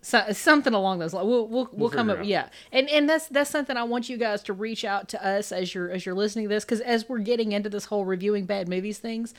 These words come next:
Speaker 1: all of you listeners out there, tweet me, text me, whatever. Tell me how you want me to rate this, th-, how you want us to rate these things, and we'll start doing it that way. Um,
Speaker 2: But
Speaker 1: al-
Speaker 2: you gotta go watch the movie first.
Speaker 1: Yes, you have to watch the movie first. Holy crap. Everybody needs to watch this movie. My God.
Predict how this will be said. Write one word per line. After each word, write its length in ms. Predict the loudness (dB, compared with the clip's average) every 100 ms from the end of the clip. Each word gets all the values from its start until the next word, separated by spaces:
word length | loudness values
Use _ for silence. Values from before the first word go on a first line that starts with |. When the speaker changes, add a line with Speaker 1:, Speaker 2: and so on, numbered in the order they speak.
| -20 -20 -20 -20 _ _ 0
Speaker 1:
all 240 | 6 8
of 80 | 6
you 160 | 6 6
listeners 480 | 6 4 -2 -2
out 240 | 0 0 0
there, 320 | -2 0 -2 -6 _ _ _ _ -12
tweet 320 | -2 0 0
me, 280 | 0 0 -2
text 500 | -6 -2 0 0 -2
me, 320 | -2 -2 -2
whatever. 560 | 0 2 0 0 0 -2
Tell 260 | 0 0
me 140 | 2 2
how 200 | 0 -2
you 260 | 0 0
want 200 | 0 -2
me 120 | -4 -6
to 80 |
rate 280 | -4 -4 -4
this, 220 | -6 -8
th-, 180 | -8 -12 -8
how 140 | -4
you 180 | -2 -2
want 160 | -2 -4
us 160 | -2
to 80 | -2
rate 260 | -2 -4 -4
these 200 | -8 -4
things, 280 | -4 -4
and 120 | -6 -8
we'll 100 | -6
start 260 | -6 -6
doing 240 | -4 -6 -8
it 120 | -14
that 180 | -16 -16
way. 120 | -20 -20 -20 -20 _ _ -20 -20 -20 -18 -18 -18 -18 -14 -12 -4
Um, 340 | 0 0 4
Speaker 2:
But 180 | 8 8
Speaker 1:
al- 80 | 6
Speaker 2:
you 100 | 0
gotta 200 | -2 0
go 140 | -2
watch 300 | -2 -4 -6
the 80 | -12
movie 200 | -14 -14
first. 340 | -18 -18 -18 -2
Speaker 1:
Yes, 340 | 2 2 2
you 80 | 0
have 220 | 0 -2
to 80 | -4
watch 260 | -6 -6 -6
the 40 |
movie 240 | -8 -8 -10
first. 360 | -16 -14 -16
Holy 280 | -10 -8 -8
crap. 640 | -10 -12 -6 -6 -6 -8 0
Everybody 460 | 2 2 0 -2 -4
needs 200 | -8 -10
to 80 |
watch 320 | -8 -8 -8 -12
this 160 | -12
movie. 280 | -10 -10 -12
My 180 | -12 -10
God. 340 | -10 -12 -14